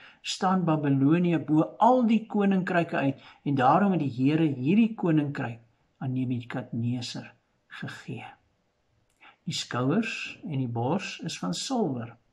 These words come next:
Dit simboliseer die Medo-Persiese ryk. Hierdie ryk word nie te veel beskrywe nie,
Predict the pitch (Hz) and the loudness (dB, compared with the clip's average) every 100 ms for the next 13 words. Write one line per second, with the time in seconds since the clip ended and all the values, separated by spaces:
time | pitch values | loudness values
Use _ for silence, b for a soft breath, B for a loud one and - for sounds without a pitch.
0 | _ _ _ _ _ b b b - 143 | _ _ _ _ _ b b b -14 -8
1 | 185 156 143 139 - 147 139 - b _ | -2 0 0 -2 -2 0 -2 -4 b _
2 | 151 135 131 151 151 143 135 135 151 - | -4 0 2 2 0 -4 -4 -2 -4 -2
3 | 139 120 117 117 - _ _ _ _ b | -2 -2 -4 -8 -20 _ _ _ _ b
4 | b _ - 180 247 135 131 131 - _ | b _ -2 2 2 2 -2 -4 -10 _
5 | _ _ _ 175 214 220 208 165 - 139 | _ _ _ -8 -4 -4 -2 -4 -2 -2
6 | 123 127 - - 123 123 117 117 113 | 0 -4 -6 -6 -4 -4 -4 -6 -10